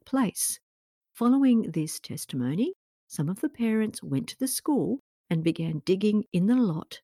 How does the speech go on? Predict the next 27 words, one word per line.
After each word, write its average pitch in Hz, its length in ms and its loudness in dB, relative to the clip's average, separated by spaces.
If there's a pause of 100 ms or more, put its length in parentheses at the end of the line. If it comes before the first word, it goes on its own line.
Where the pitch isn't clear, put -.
next - 440 -6
to 220 100 0
the 269 120 -2
school 175 480 -2 (320)
for 160 340 -2
these 160 440 0 (140)
reported 165 600 0 (100)
underground 196 560 -2
tunnels. - 640 -2 (640)
An 180 120 2
archaeology 202 720 0
firm 247 400 2 (240)
was 170 160 0
also 240 420 2
hired 165 560 -2
by 226 380 0
the 156 100 0
D 156 320 -2
A, 254 300 -2 (280)
but 160 120 -2
no 170 240 2
tunnels 254 680 0
or 165 180 2
underground 156 600 -2
rooms 262 460 4
were 196 200 -2
ever 147 320 -2